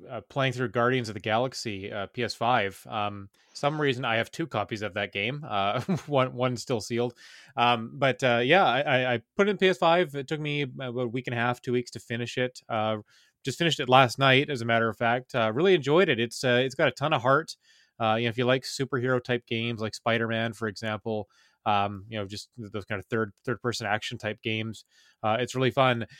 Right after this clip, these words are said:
Uh, I, I, th-, I, I, I don't think it's perfect. I, I, I definitely have some hangups with the combat system. Uh, the performance, uh, was, was glitchy in places for me, uh, with, like, character dialogue just cutting out. I don't know if it was supposed to come through my controller, or maybe that's what, uh,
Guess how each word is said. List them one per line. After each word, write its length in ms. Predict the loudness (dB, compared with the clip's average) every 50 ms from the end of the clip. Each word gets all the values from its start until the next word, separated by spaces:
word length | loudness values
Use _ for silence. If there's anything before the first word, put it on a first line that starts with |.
| -20 -16 -4 4
Uh, 160 | 6 6 6 8 6
I, 180 | 4 4 4 4
I, 100 | 4 4 6 6 6 4 2 0 -2 0 2
th-, 120 | 2 4
I, 260 | 4 2 -2 -2 -2 2 2
I, 140 | 2 2 4 6
I 80 | 6 6
don't 120 | 6 4
think 140 | 2 2 2
it's 80 | 2
perfect. 280 | 4 2 2 2 2 0
I, 180 | 0 2 2 4
I, 120 | 4 4
I 40 | 4 4 2
definitely 220 | 0 0 0 0 0
have 80 | 0
some 120 | -2 -6 -4
hangups 460 | -2 -2 0 0 -2 -2 -4 -6 -8
with 140 | -6 -6 -6
the 80 | -6
combat 340 | -2 0 0 2 2 0 -2
system. 480 | -2 -6 -4 -2 0 0 0 -2 -4 -4
Uh, 320 | -2 0 0 2 2 2
the 80 | 0 -2
performance, 720 | -6 -8 -10 -6 -6 -4 -4 -4 -6 -6 -8 -6 -4 -2
uh, 300 | 0 0 0 -2 -2 -4
was, 340 | -4 -6 -6 -6 -8 -10 -12 -10
was 120 | -10 -10
glitchy 320 | -10 -10 -12 -10 -8 -6 -6
in 100 | -6 -6
places 380 | -4 -4 -4 -4 -6 -8 -12
for 160 | -10 -8 -8 -6
me, 420 | -4 -4 -2 0 -2 -2 -2 -4 _ _ _ _ _ -4 -2
uh, 260 | 0 0 0 0 -2
with, 140 | -4 -4 -4
like, 140 | -6 -6 -4
character 320 | -2 -2 -2 -2 -4 -4
dialogue 500 | -2 0 2 2 2 2 0 0 0 -2
just 160 | -6 -10 -10 -4
cutting 240 | -4 -4 -2 0
out. 240 | 0 0 0 2 2
I 60 | 4
don't 80 | 4 6
know 80 | 4 2
if 80 | 2
it 80 | 0 -8
was 140 | -10 -10 -8
supposed 200 | -6 -6 -6 -6
to 60 | -8
come 220 | -6 -6 -6 -6 -6
through 140 | -8 -4 -4
my 80 | -4
controller, 580 | -4 -4 -8 -10 -6 -2 -2 0 2 2 2 0
or 40 | 0
maybe 240 | -2 -4 -2 -2 0
that's 320 | 0 0 0 -2 -4 -6
what, 260 | -4 -4 -4 -4 -6 -6
uh, 220 | -4 -4 -4